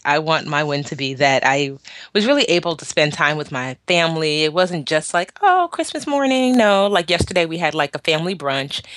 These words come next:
and it was nice to have all my sisters, my mom, my dad, my sister's husband, and her new baby,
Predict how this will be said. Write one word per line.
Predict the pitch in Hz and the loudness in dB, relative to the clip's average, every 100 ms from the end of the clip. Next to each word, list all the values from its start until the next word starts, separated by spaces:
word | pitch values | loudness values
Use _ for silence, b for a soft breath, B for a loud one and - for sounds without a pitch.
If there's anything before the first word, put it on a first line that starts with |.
| B B | B B
and | 208 | 0
it | |
was | 196 196 | 2 2
nice | 190 190 | 0 0
to | |
have | 180 143 | -4 -2
all | 151 156 | -2 -2
my | 160 160 | -2 -6
sisters, | - 156 - 147 147 | -6 -8 -4 -4 -4
my | 139 | -6
mom, | 139 147 139 | -2 0 0
my | 131 | 0
dad, | 151 147 139 139 - B B B 147 | 2 2 2 -2 -6 B B B -8
my | |
sister's | - 165 - 139 | -6 -8 -8 -2
husband, | 226 226 214 202 202 196 | 0 0 0 -2 -2 -4
and | - 143 139 | -4 -6 -6
her | 135 143 | -8 -8
new | 143 | -2
baby, | 185 208 180 185 185 | -2 -2 -4 -6 -8